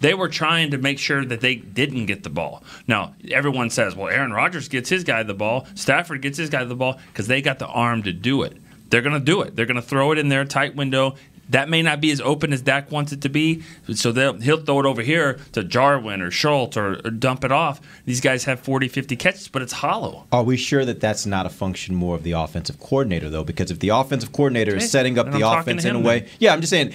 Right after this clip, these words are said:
Speaker 2: I,
Speaker 1: Either
Speaker 2: I, I
Speaker 1: way.
Speaker 2: wanna point that out, 'cause I think that there could be a situation where the offensive coordinator is setting it up such that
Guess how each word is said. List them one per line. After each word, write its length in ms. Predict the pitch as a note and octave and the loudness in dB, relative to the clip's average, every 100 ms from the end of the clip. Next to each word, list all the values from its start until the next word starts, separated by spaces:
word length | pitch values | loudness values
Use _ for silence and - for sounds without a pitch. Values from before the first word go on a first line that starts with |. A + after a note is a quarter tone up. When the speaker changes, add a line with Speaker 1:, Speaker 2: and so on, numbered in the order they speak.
| - | -4
Speaker 2:
I, 60 | D#3+ | -2
Speaker 1:
Either 180 | D3+ D3+ | 2 2
Speaker 2:
I, 100 | G3+ | 4
I 40 | |
Speaker 1:
way. 160 | G#3+ F#3+ | 4 4
Speaker 2:
wanna 140 | G3 | 4
point 160 | G3 E3 | 4 4
that 80 | C#3+ | 2
out, 80 | |
'cause 100 | C#3 | 4
I 80 | E3 | 2
think 220 | E3+ G3 | 2 0
that 180 | E3 E3 | 0 0
there 160 | D#3+ D#3 | 0 0
could 240 | - F#3+ | 2 4
be 60 | F#3+ | 2
a 40 | |
situation 540 | E3 D3 C#3+ B2+ B2+ B2 | 0 0 2 2 2 2
where 80 | |
the 100 | A2+ | 2
offensive 320 | A2+ B2 A2+ - | 2 0 -6 0
coordinator 560 | C3 B2+ B2 A2+ A2 - - | 0 2 2 2 -2 -6 -8
is 200 | A#2+ B2+ | -2 2
setting 280 | - C#3+ B2+ | 4 4 4
it 100 | A#2+ | 4
up 160 | C#3+ G3 | 4 2
such 300 | - B2 - | 0 -2 0
that 300 | A2+ A2 | 2 2